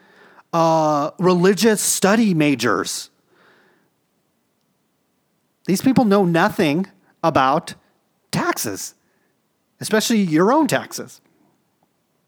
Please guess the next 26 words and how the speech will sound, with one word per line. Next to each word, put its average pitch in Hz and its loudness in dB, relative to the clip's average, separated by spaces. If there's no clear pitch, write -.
So - 0
I 202 2
encourage 247 0
any 190 2
of 208 0
you 151 2
out 143 0
there, 120 -2
don't 262 0
make 269 -2
the 196 -6
same 226 0
mistake. 208 -2
Okay, 202 -2
we've 190 -2
had 226 0
a - 0
year 214 0
go 196 0
by 143 0
that 156 -2
Donald 165 -2
Trump 139 -2
was 175 -4
president, 226 -4
okay? 127 -6